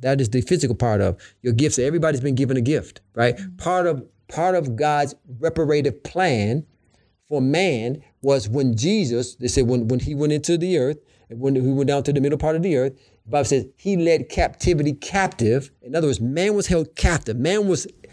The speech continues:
Speaker 1: literally, the Bible says the man was a slave to sin. We were slaves to sin. The, the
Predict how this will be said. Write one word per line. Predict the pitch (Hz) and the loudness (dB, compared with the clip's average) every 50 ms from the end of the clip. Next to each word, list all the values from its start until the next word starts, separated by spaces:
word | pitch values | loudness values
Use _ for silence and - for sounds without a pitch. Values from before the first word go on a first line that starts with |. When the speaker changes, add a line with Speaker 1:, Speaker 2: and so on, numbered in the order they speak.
| - _ _ - | -20 _ _ -6
Speaker 1:
literally, | 160 214 226 190 147 | 0 0 2 2 2
the | 135 123 | 0 0
Bible | 156 165 160 143 | 0 0 0 -2
says | - 143 113 | -2 -4 -2
the | 131 | -2
man | 131 147 175 180 170 | 0 0 0 0 0
was | 160 143 131 | 0 0 0
a | 139 135 | 0 0
slave | 131 - - 165 175 196 208 190 190 185 151 - | -2 -2 -2 -2 0 0 2 2 0 0 -2 -4
to | - 151 | -4 -4
sin. | - - 202 190 127 92 78 - - _ _ _ _ _ _ _ _ _ - | 0 2 2 2 2 0 -4 -8 -12 _ _ _ _ _ _ _ _ _ -4
We | 147 | -2
were | 160 151 143 | 0 2 2
slaves | 127 - - - 160 185 202 202 202 202 170 - | 0 0 -2 -2 0 0 2 2 2 0 -2 -2
to | - 180 | -2 -2
sin. | - - 202 180 131 98 - - - - - _ _ | 0 2 2 2 0 0 -4 -8 -16 -20 -20 _ _
The, | - - 160 156 151 147 139 117 107 | -2 0 0 2 2 0 0 -2 -2
the | 123 151 156 147 139 135 127 | 0 0 2 2 2 0 0